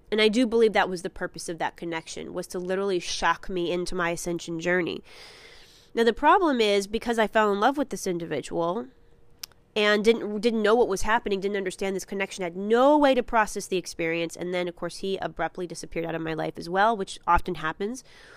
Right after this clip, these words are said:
with these twin flames once their purpose has been served. Um, I was left with a profound sense of despair and abandonment that was worse than the divorce I had just gone through.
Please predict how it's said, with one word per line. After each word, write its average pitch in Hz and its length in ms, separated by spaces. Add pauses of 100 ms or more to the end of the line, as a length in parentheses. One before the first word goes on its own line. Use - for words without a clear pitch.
(200)
with 220 280
these 202 200
twin 190 240
flames 214 420
once 185 380
their 170 460 (260)
purpose 180 360
has 175 180
been 165 160
served. 170 440 (1120)
Um, 190 640 (280)
I 208 140
was 226 180
left 202 300
with 214 100
a 196 60
profound 196 500
sense 185 260
of 175 80
despair 185 560
and 180 120
abandonment 208 720
that 190 160
was 196 140
worse 240 480 (320)
than 214 320
the 208 60
divorce 180 480
I 170 100
had 175 160
just 170 180
gone 165 260
through. - 300